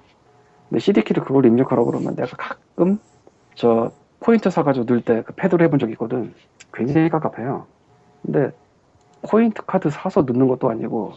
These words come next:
게임 살 때마다 그 짓을 하라고 그러면 굉장히 싫을 거예요, 사람들이.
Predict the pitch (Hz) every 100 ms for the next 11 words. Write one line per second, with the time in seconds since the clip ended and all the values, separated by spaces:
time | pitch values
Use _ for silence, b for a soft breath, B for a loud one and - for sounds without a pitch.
0 | _ _ - 190 165 180 196 202 165 147
1 | - - 135 120 117 120 135 160 143 -
2 | _ _ - 123 156 147 123 127 - -
3 | - 90 127 104